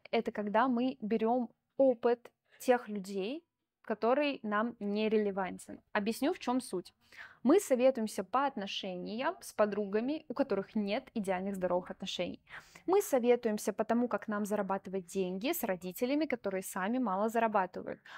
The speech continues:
Мы, а, используем обучение, которое мы покупаем, не для того, чтобы забрать опыт человека, к которому мы пришли, и узнать, как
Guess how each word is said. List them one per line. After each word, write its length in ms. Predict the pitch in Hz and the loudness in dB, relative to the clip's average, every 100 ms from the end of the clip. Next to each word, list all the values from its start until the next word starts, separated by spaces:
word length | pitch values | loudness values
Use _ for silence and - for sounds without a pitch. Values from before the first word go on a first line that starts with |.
| - | -2
Мы, 400 | 220 285 247 - - | 4 6 6 2 -4
а, 420 | 208 202 196 196 - | 0 4 4 4 2
используем 640 | 226 - 247 240 208 196 - | -4 2 4 6 2 -2 0
обучение, 840 | 233 247 - 214 180 180 190 214 | 0 -2 -4 -2 -2 -2 0 0
которое 340 | 269 285 277 262 | 0 0 2 2
мы 140 | 262 | 0
покупаем, 640 | 262 254 - 240 233 226 | -2 -12 -2 0 2 0
не 100 | 233 | 0
для 160 | 214 220 | 4 4
того, 300 | 220 208 320 | 4 2 2
чтобы 300 | - 320 294 | 0 0 2
забрать 440 | 269 226 247 247 - | 2 4 2 2 0
опыт 460 | - 302 262 220 220 | 4 4 4 0 -2
человека, 760 | - 196 190 196 226 220 180 - | -4 -2 0 2 0 0 -8 -10
к 100 | - | -18
которому 340 | - 185 185 180 | -4 -4 -2 -6
мы 160 | 185 | -6
пришли, 500 | 180 196 - 220 330 - - - - | -8 -8 -4 0 0 -2 -20 -20 -4
и 360 | 233 233 - | 0 0 -2
узнать, 560 | - 233 233 254 240 233 | -4 -2 0 0 -2 -2
как 300 | - 240 - | 0 0 0